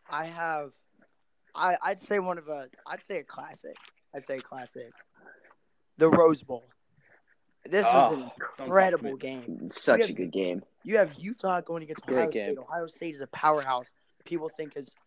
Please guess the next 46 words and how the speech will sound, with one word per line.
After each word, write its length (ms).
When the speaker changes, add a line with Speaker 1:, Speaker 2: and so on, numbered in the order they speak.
Speaker 1:
um, 320
just 360
probably 340
should 180
have 80
made 180
it 180
to 120
the 80
playoffs, 400
but 120
just 220
missed 280
it. 240
You 80
have 100
Utah 340
coming 300
in, 260
who, 100
I 60
mean, 180
I 160
thought 220
they 60
were 60
gonna 120
get 160
blown 160
out 140
of 60
the 40
water. 360
Cameron 420
Rising 500
steps 420
in 140
and 140
just 180
balls 460
out. 320
C 180
J 160
Stroud 440
balls 300
out. 260